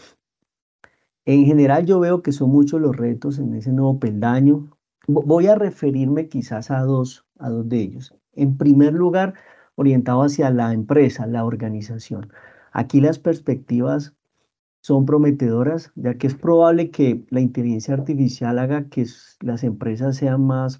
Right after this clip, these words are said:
productivas. Eso es lo que esperamos, definitivamente. Y es probable que los empleos sean reemplazados por nuevos puestos de trabajo que requieran nuevos skills. Así que las empresas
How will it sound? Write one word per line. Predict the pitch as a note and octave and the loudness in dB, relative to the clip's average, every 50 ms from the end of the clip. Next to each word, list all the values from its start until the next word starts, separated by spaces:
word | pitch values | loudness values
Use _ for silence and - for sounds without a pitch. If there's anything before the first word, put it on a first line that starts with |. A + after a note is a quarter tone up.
| _ _ | _ _
productivas. | - C#3 C3+ A2+ G2+ - - A#2+ G2 F#2+ A2 - | 0 0 2 0 0 -4 -6 -8 -8 -8 -8 -2
Eso | - C#3+ | 2 2
es | |
lo | D3+ D3+ | 2 2
que | D3 - | 0 -4
esperamos, | A2+ - - - F2+ E2 F#2 D2+ - - - - _ _ _ _ _ _ _ _ _ _ _ _ | -8 -8 -8 -10 -10 -10 -10 -12 -16 -20 -20 -20 _ _ _ _ _ _ _ _ _ _ _ _
definitivamente. | - A2+ - A#2+ A2+ A2 G#2 G#2 B2+ B2+ B2+ C3 B2 A2 G2+ G#2 A#2 A#2 | -10 -6 -4 -4 -4 -4 -4 -2 -2 0 0 2 0 0 -2 -2 -2 0
Y | A2+ B2 | 0 0
es | B2+ B2+ C3 - - - - - - _ _ _ | 0 -2 -4 -10 -18 -20 -20 -20 -20 _ _ _
probable | - D3+ D#3 D3 D3 D3 D3 D#3 D#3+ E3 D#3+ | 2 4 4 6 4 4 4 4 2 2 2
que | D3+ E3+ D#3 | 2 4 6
los | D3 C#3+ C#3 C#3 - | 6 6 6 4 0
empleos | C#3 A#2+ A2+ A2 - - D#3 E3 E3+ E3 D3+ C3+ C#3 C#3 C#3 - _ _ _ _ _ _ _ | 0 0 0 -2 -2 0 2 2 4 4 2 2 0 -4 -8 -12 _ _ _ _ _ _ _
sean | - C#3+ C#3 C#3 C#3+ C#3+ | -4 -2 0 2 2 2
reemplazados | E3 E3 C#3+ C3+ C3 A2+ A2+ B2+ A#2+ A#2+ - | 0 0 -2 -4 -6 -6 -6 -6 -6 -8 -2
por | - D#3+ D3 C3+ | 2 2 4 4
nuevos | B2+ C#3 D3 D#3+ E3 F3 F#3 F3+ - | 6 4 6 6 4 4 2 -2 -2
puestos | - F#3+ F3+ F3 - - F3+ F3 | -4 -4 -4 -4 -4 -6 -4 -4
de | F#3 F3 | -4 -2
trabajo | - C#3+ B2 A#2 A#2+ D#3 D3 | -2 -2 0 0 0 -2 -2
que | - E3 | -2 -2
requieran | C3 C3 C3 B2 - - - C#3 C3+ C#3+ C#3+ D3+ E3 E3+ E3+ E3+ E3+ E3 E3 | 0 0 0 -2 -4 -4 -2 2 2 2 2 2 0 -2 -2 -2 -4 -2 -2
nuevos | D#3+ D#3+ D3+ D#3 D#3+ D#3+ D#3+ - B2+ | 0 0 0 0 0 -2 -4 -8 -12
skills. | A#2 - - _ - F#3+ D3+ A2+ - - - _ _ _ _ _ _ _ _ _ _ _ _ _ | -12 -12 -14 _ -6 -4 -4 -4 -6 -10 -18 _ _ _ _ _ _ _ _ _ _ _ _ _
Así | - C3 - D3+ C#3+ C#3 | -10 -8 -6 -6 -6 -4
que | C#3 - E3 E3 E3+ E3+ - _ _ _ _ _ _ _ _ _ _ _ _ _ _ _ - | 0 2 2 2 2 0 -4 _ _ _ _ _ _ _ _ _ _ _ _ _ _ _ 0
las | C#3 C#3+ C#3 D3 | 0 0 2 2
empresas | D3 B2+ C3+ - B2+ B2 A#2+ B2 D3 D3+ D#3+ D3 - | 0 0 0 -2 -4 -4 -2 -2 -2 -2 -2 -4 -10